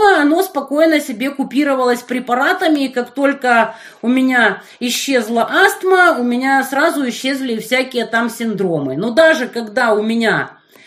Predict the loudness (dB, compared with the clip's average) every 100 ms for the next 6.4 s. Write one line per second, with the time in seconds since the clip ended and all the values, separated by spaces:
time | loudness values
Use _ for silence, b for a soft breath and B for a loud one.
0 | B B B 2 2 2 0 -2 0 0
1 | 0 0 0 2 0 -2 -2 -2 0 0
2 | 0 2 0 -2 -2 2 2 0 -2 -2
3 | 2 4 4 2 0 0 2 2 4 4
4 | 4 4 -2 -2 0 4 4 6 4 2
5 | 0 -2 -2 -2 0 2 2 2 2 2
6 | 2 2 0 -4